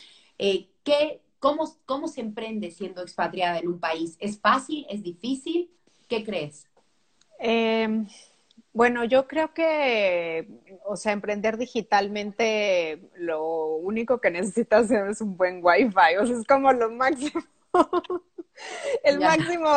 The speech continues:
Speaker 2: lo máximo que necesitas, ¿no? Así, lo más importante es un buen wifi.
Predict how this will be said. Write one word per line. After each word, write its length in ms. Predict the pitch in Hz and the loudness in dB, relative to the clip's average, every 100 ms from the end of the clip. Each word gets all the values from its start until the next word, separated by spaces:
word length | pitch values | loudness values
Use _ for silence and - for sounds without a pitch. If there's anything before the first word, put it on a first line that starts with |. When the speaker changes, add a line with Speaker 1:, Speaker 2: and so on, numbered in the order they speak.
| 262 247 302 254 _ - | 6 4 -2 -14 _ -6
Speaker 2:
lo 80 | 262 | -2
máximo 400 | 285 285 349 294 | 0 -2 -2 0
que 100 | 254 | 0
necesitas, 680 | 226 226 202 233 226 202 | -2 -6 -8 -6 -2 -4
¿no? 100 | 196 | -4
Así, 220 | 220 226 208 | -8 -6 -6
lo 100 | 214 | -6
más 260 | 233 277 | -4 -4
importante 600 | 320 262 214 226 226 269 | -4 -4 -4 -4 -2 -2
es 120 | 269 | -2
un 240 | 233 214 196 | -6 -18 -8
buen 240 | 214 214 | -6 -4
wifi. 560 | 196 175 175 160 - | -4 -4 -6 -8 -6